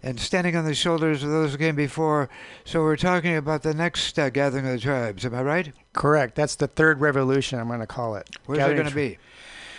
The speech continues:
Speaker 2: It's gonna be at Public Works or the Midway, which is a larger venue at the Dog Patch, uh, neighborhood.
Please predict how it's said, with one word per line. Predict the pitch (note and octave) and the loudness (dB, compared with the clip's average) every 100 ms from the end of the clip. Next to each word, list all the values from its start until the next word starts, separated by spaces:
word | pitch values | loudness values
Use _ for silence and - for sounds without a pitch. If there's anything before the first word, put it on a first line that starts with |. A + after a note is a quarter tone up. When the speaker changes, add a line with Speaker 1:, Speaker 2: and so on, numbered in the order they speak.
| - C#3+ | -12 -8
Speaker 2:
It's | - | -2
gonna | G3+ | 0
be | F#3 F#3 | 2 2
at | E3+ | 2
Public | - E3 D#3+ D#3 | 2 2 0 0
Works | E3 D#3+ - | 0 0 -4
or | D3 D3 D3 | 0 2 2
the | C3 C3 | 2 -2
Midway, | C#3 C3 A#2+ G#2+ | -4 -4 -4 -4
which | G#2+ A#2 | -6 -10
is | A#2+ | -10
a | A#2+ | -10
larger | A2+ B2+ C3+ B2 A#2+ | -4 -2 -2 -2 -8
venue | A2 B2 A#2+ A2 G#2+ A2+ B2 | -8 -8 -6 -8 -8 -10 -10
at | B2 | -10
the | A2+ | -6
Dog | B2 A#2 - | -2 -2 -4
Patch, | B2 A#2 - - | -8 -8 -12 -12
uh, | A#2 | -12
neighborhood. | A2 A2+ A#2 G#2+ A2+ | -10 -8 -6 -6 -10